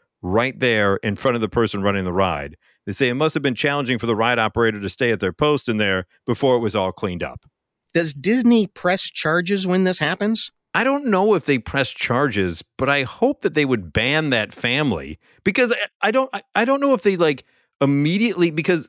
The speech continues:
Speaker 1: in the situation with Rise of the Resistance, the family just let it go and walked away, right? A-, and so by the time it got around to being cleaned up,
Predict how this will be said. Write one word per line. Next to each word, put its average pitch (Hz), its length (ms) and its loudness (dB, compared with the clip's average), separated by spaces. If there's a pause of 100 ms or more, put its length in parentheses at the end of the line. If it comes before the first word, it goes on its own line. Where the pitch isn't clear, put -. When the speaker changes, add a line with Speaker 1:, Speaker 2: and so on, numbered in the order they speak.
Speaker 1:
in 175 140 0
the 180 140 2
situation 226 540 -2
with 151 100 -2
Rise 156 240 2
of 135 60 0
the 127 80 2
Resistance, 135 540 0 (280)
the 170 100 0
family 247 480 -4
just 139 280 -2
let 165 200 0
it 120 160 -8
go 170 340 2
and 123 200 -2
walked 156 320 0
away, 240 460 -2 (560)
right? 170 240 0 (340)
A-, 143 140 -2
and 147 140 0
so 156 400 4 (260)
by 160 120 2
the 165 120 -2
time 208 640 -2
it 156 200 -4
got 160 220 0
around 151 380 0
to 139 380 2 (120)
being 135 320 0
cleaned 143 420 0
up, 156 360 0